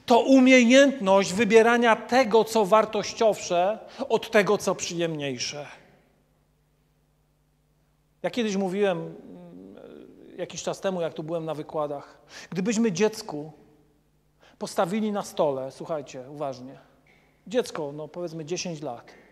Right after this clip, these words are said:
które jeszcze nie ma ukształtowanej odpowiedzialności.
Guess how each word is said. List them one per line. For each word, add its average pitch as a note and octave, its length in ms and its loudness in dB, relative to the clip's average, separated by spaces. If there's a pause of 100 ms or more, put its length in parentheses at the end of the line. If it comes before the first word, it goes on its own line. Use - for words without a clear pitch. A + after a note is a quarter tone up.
(380)
które F#3+ 200 -2
jeszcze F#3 240 -2
nie F#3+ 120 -4
ma F#3+ 120 0
ukształtowanej E3+ 840 -4
odpowiedzialności. D#3+ 880 -10